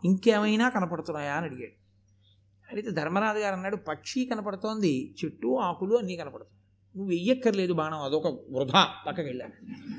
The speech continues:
ధర్మరాజు గారిని నెత్తినెక్కించుకోలేదు. ఆ తర్వాత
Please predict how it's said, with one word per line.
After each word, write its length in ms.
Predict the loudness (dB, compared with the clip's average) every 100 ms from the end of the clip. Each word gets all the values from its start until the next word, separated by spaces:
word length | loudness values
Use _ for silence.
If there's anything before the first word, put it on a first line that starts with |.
| -10 -12 -12 -4
ధర్మరాజు 440 | 4 6 10 10
గారిని 280 | 10 6 6
నెత్తినెక్కించుకోలేదు. 720 | 4 4 0 0 -4 -6 -8 -14 _ _ _ _ _ _ _ _ _ _ _ _ _ 0
ఆ 100 | 4
తర్వాత 540 | 6 8 8 6 4